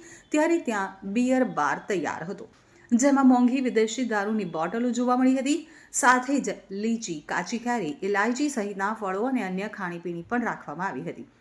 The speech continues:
હુક્કા બાર જેવી વ્યવસ્થા પણ કરવામાં આવી હોવાનું સામે આવ્યું છે. તો પોલીસે દારૂની બોટલો અને અન્ય સામગ્રી જપ્ત કરી વધુ તપાસ હાથ ધરી છે.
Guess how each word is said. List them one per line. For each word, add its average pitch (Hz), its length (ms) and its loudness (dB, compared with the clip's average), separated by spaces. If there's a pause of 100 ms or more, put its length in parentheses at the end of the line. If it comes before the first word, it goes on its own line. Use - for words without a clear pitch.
(1300)
હુક્કા 254 360 2
બાર 220 300 0
જેવી 202 300 -6
વ્યવસ્થા 180 440 -8
પણ 202 200 -8
કરવામાં 190 420 -6
આવી 170 140 -10
હોવાનું 165 440 -10
સામે 160 380 -4
આવ્યું 156 220 -8
છે. - 220 -10 (420)
તો 247 60 6
પોલીસે 285 420 0
દારૂની 254 440 4
બોટલો 226 480 -2
અને 254 200 -2
અન્ય 196 260 -4
સામગ્રી 180 480 -6
જપ્ત 180 320 -10
કરી 175 240 -8
વધુ 175 220 -6
તપાસ 160 540 -10
હાથ 170 240 -2
ધરી 165 220 -8
છે. 175 200 -10